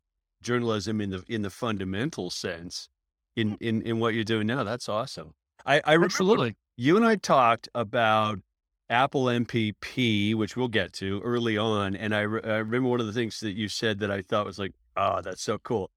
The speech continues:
Speaker 1: You said, "I'm not thinking about the impact now. I'm thinking about the impact twelve, twenty-four months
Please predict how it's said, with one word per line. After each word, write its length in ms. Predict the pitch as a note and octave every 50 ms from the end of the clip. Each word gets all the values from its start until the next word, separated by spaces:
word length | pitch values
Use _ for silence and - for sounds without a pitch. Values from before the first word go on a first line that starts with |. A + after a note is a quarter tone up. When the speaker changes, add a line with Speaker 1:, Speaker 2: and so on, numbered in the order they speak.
| _ _ _ -
Speaker 1:
You 100 | A#2 A2+
said, 200 | - C#3+ B2 - -
"I'm 160 | B2 C#3+ G3+
not 160 | C4 C#4 B3
thinking 340 | - - D3 C3+ - D#3 C3
about 220 | A#2 G2+ G#2+ G#2 -
the 140 | A2 G#2+
impact 440 | G#2 G#2+ F#2+ - A2+ G2+ F#2+ F#2 - -
now. 340 | A2 A2 A2+ G#2 F2+ F2+ F#2+
I'm 100 | G#2 A2+
thinking 240 | - F3+ E3 D#3 C#3
about 200 | G#2+ G#2+ G2+ -
the 160 | A2+ G#2+ G#2
impact 520 | G#2 G2+ - A#2+ G2+ F#2+ F#2 - - -
twelve, 400 | - - A#2+ A#2 A2 A2 G#2 F#2+
twenty-four 600 | - - A#2 G#2+ G2 F#2 - - F#3+ G3 F#3 E3+
months 460 | C#3 A#2+ G#2 G2+ F#2+ - - - -